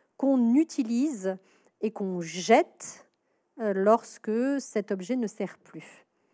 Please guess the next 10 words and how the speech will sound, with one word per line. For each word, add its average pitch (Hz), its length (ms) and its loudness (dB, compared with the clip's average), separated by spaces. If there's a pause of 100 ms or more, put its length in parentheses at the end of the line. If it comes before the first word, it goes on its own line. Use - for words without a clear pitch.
(600)
Donc 220 160 0
là, 285 140 8
il 294 100 8
y 240 60 10
a 226 40 12
une 214 200 6
expérience, 240 840 2 (540)
euh, 202 160 4
évidemment, 214 800 2
euh, 185 420 2